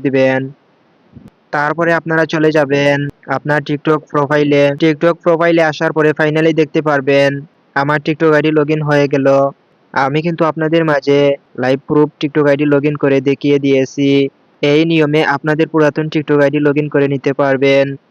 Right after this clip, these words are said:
খুব সহজেই। তারপরে হচ্ছে এরকম যাদের TikTok আইডি রয়েছে, তারা কিভাবে পুরাতন TikTok আইডি log in করবেন, তার জন্য আপনারা উপরের দিকে থ্রি লাইন মেনুতে ক্লিক দিবেন। আপনারা নিচের দিকে setting and privacy-তে ক্লিক দিবেন। আপনারা এভাবে নিচের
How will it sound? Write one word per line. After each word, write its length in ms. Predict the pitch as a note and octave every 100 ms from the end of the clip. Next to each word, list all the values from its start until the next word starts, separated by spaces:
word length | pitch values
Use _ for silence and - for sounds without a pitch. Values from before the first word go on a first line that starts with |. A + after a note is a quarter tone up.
| -
খুব 120 | C#3+ -
সহজেই। 500 | C#3+ C#3+ C3+ C#3+ C#3+ C#3+ - _
তারপরে 380 | C#3+ D3 F3 F3
হচ্ছে 440 | E3+ D#3 - D#3 D3 C#3+ - _ _
এরকম 420 | D3 D3+ D#3+ E3+ E3+ D#3
যাদের 240 | D3 D#3+ -
TikTok 260 | D#3 E3 D3+
আইডি 140 | D#3 D#3
রয়েছে, 380 | D3+ D3 - C#3+ C#3 C3+ - _ _
তারা 180 | C#3+ C#3+
কিভাবে 320 | D#3+ E3 D#3 D#3
পুরাতন 380 | D#3 D3 C#3+ D#3
TikTok 280 | D#3 C#3+ D3
আইডি 140 | C#3+ D3
log 200 | D3 C#3
in 60 | C#3+
করবেন, 440 | C#3+ C3 B2 B2 A#2 - _
তার 160 | D3 D3
জন্য 180 | E3 F3
আপনারা 320 | D#3 D#3 D#3 D#3
উপরের 240 | D3+ D#3
দিকে 200 | D#3+ D3+
থ্রি 220 | D3 D3+ C#3+
লাইন 120 | C#3+ D3+
মেনুতে 260 | D3 C3+ D3+
ক্লিক 240 | D3 C#3+ C#3
দিবেন। 340 | C3+ C3+ C3+ C3+ - _ _ - D3+
আপনারা 260 | - D3+ D#3+
নিচের 280 | D#3+ D#3 D3+
দিকে 140 | E3+ D#3+
setting 260 | D#3+ D3+ E3 D#3+
and 100 | D#3+
privacy-তে 460 | D#3 D3+ D3+ D3+ D#3
ক্লিক 220 | D#3 D3+ C#3+
দিবেন। 340 | D3 C#3 C#3 C#3 C#3 - _ _ _ C#3+
আপনারা 280 | C#3 D#3 E3
এভাবে 220 | D#3 D#3+ D#3+
নিচের 240 | D#3+ D#3